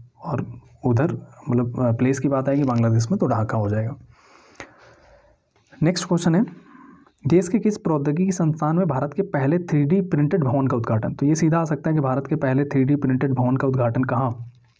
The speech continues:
आईटी मद्रास। थ्री डी प्रिंटेड मतलब सामान डालिए और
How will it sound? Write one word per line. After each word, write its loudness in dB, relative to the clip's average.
आईटी 0
मद्रास। -4
थ्री 0
डी 2
प्रिंटेड -2
मतलब -2
सामान 0
डालिए 2
और -2